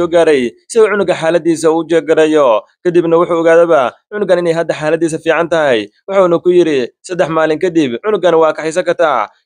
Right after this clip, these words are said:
Kadibna wuxuu bilaabay cunugii inuu u soo gado kursiga curyaamiinta. Saddex maalin kadibna wuxuu ka soo saaray isbitaalkii. Kadibna xaafadiisa ayuu keenay. Xilligaasi cunugii yarka guriga waxaa loogu sameeyey xaflad soo dhaweyna,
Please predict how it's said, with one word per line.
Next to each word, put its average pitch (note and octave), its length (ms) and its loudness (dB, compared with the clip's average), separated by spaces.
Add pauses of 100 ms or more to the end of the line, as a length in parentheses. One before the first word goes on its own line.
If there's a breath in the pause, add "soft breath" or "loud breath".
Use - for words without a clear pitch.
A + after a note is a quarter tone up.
Kadibna F3 340 2
wuxuu F3 240 2
bilaabay D#3 360 2
cunugii D#3 540 -4
inuu G#3 200 -4
u G3+ 40 -6
soo G3 120 -8
gado E3 160 -2
kursiga D#3+ 380 -6
curyaamiinta. D#3 720 0
Saddex G#3 240 0
maalin F3+ 300 2
kadibna E3 340 0
wuxuu D#3+ 220 0
ka F#3+ 100 -2
soo F3+ 140 -2
saaray E3 260 2
isbitaalkii. D3+ 760 -2 (200)
Kadibna E3+ 320 0
xaafadiisa D#3+ 560 0
ayuu D#3+ 180 2
keenay. D3 480 0 (240)
Xilligaasi D#3 720 0
cunugii F3 340 2
yarka F3+ 300 0
guriga E3+ 260 -2
waxaa D#3+ 220 0
loogu E3 200 -2
sameeyey D#3+ 600 -4 (240)
xaflad G#3 320 -2
soo F#3+ 200 2
dhaweyna, E3 600 0